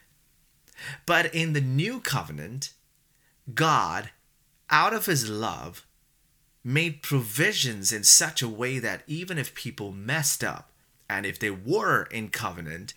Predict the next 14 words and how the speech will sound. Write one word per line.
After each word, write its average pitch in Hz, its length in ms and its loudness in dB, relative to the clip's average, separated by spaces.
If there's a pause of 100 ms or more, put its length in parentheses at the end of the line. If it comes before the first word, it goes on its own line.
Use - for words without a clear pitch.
they 120 140 4
would 110 600 -2 (260)
be 107 320 -4 (200)
helped, - 580 -2 (120)
would 110 400 -4
be 110 280 -6
cared 131 480 2
for, 90 340 -6 (160)
would 104 320 -4
be 104 160 -6
loved. 101 640 0 (240)
And 120 320 0
that's 156 420 2
what 110 340 -6